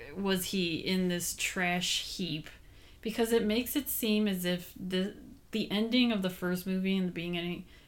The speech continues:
beginning of this second one was, like, a day or a week goes by.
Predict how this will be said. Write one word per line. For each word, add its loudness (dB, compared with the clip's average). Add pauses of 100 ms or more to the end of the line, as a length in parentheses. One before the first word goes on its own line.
(120)
beginning 2
of -4
this -4
second -4
one 0 (260)
was, -4
like, -6 (520)
a -2
day -2
or -4
a -6
week -8
goes -10
by. -14